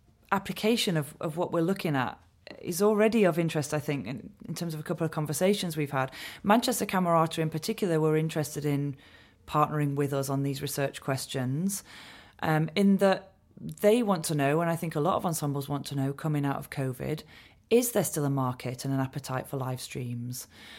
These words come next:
Um, there's that new venue that's opened in Camden, isn't there, after the fire, where they have rebuilt that venue so that everything can be live streamed. They've put the, they've put the kit in the walls. And I think a lot of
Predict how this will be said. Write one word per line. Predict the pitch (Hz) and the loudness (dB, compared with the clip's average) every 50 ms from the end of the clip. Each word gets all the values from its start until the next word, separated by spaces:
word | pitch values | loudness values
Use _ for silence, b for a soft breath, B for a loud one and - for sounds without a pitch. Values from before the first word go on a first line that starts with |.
| B B B B B - | B B B B B -8
Um, | - 147 | -4 -2
there's | 156 165 165 | -2 0 0
that | 185 - 202 | 0 2 4
new | 202 208 208 196 190 180 165 | 4 6 6 4 4 2 2
venue | 165 190 175 175 165 | 2 2 4 4 2
that's | 156 151 170 - 180 | 0 0 -2 0 0
opened | 170 165 165 151 156 | 0 0 0 0 2
in | 156 147 147 143 143 | 2 2 2 0 -2
Camden, | - - - 254 254 240 214 175 147 | -2 0 2 2 4 4 4 2 0
isn't | 175 180 185 160 | -2 -4 -6 -6
there, | 151 151 | -4 -4
after | 151 131 - 147 | -4 -4 -6 -8
the | 143 131 | -8 -8
fire, | - - 190 180 170 156 139 131 127 127 - B B B B B B B B B B B B | -4 -2 0 2 2 2 2 0 -4 -6 -10 B B B B B B B B B B B B
where | 165 165 165 160 160 | 0 2 4 4 4
they | 156 160 190 180 180 180 175 185 | 4 4 4 4 4 4 4 2
have | 160 165 151 147 160 | 2 0 0 0 0
rebuilt | 208 220 202 208 220 220 214 | 0 0 2 2 2 2 4
that | 220 196 - - | 2 0 2 0
venue | 165 151 147 143 135 135 | 0 2 2 0 0 -2
so | 135 - 170 160 | -2 0 0 2
that | 156 170 156 - - | 2 0 -2 0 0
everything | 202 202 190 202 196 - 180 185 | 0 2 2 0 -2 -2 -6 -6
can | - - - 240 269 285 | -6 -8 -4 -2 0 0
be | 226 208 170 | 2 0 0
live | 147 135 135 131 | 0 -2 -2 -4
streamed. | - - - - 135 123 117 117 123 - | -6 -8 -8 -6 -4 -4 -4 -6 -6 -6
They've | - 143 - | -6 -8 -6
put | - - 202 | -6 -6 -2
the, | 175 170 160 | 0 2 0
they've | 160 - 170 165 165 | 0 0 -4 -6 -4
put | - - 190 | -6 -6 -6
the | 185 185 - | -4 -4 -4
kit | 190 - | -4 -4
in | - 165 | -2 -2
the | 160 160 | -2 -2
walls. | 156 170 208 220 190 151 131 120 113 - 123 - - - B B B B B B B B B B B B B B B | 0 2 2 4 4 2 2 -2 -6 -8 -10 -12 -14 -14 B B B B B B B B B B B B B B B
And | - 190 180 180 190 | 2 2 4 4 2
I | - 208 | 0 0
think | 202 294 285 - | 0 0 2 4
a | 269 | 6
lot | 233 233 - - | 6 6 6 6
of | 226 196 - - | 4 2 0 -6